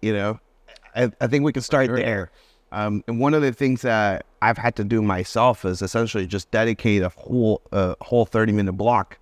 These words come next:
Speaker 1: you know, towards the end of my
Speaker 2: Yeah.
Speaker 1: day, uh, to really just catch up. I have a couple different blogs that I follow just to make sure. If I can say a few that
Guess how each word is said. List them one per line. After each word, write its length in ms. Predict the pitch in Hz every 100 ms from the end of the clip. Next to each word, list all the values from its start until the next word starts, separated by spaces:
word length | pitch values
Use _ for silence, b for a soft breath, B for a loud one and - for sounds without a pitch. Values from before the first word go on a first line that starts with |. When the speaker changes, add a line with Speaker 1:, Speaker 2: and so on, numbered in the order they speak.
| _
Speaker 1:
you 120 | 104
know, 80 | 101
towards 300 | 85 104 98
the 80 | 104
end 80 | 101
of 80 | 95
my 60 |
Speaker 2:
Yeah. 80 | 95
Speaker 1:
day, 280 | 104 110 95 - _ - -
uh, 180 | 98 92
to 220 | 101 98
really 320 | 98 113 123
just 180 | 101 -
catch 240 | 98 92
up. 320 | 98 104 - -
I 140 | 92
have 240 | 90 98 98
a 80 | 90
couple 220 | - 104
different 340 | 95 - 90
blogs 300 | 101 107 107
that 100 | -
I 60 | 85
follow 500 | - 107 107 104 101
just 220 | 92 85
to 40 | 92
make 200 | 110 -
sure. 340 | 107 117 135 - - - _
If 120 | 101 120
I 80 |
can 140 | 117 107
say 180 | 120 107
a 60 |
few 420 | - 113 131 156 - _
that 260 | 107 104 98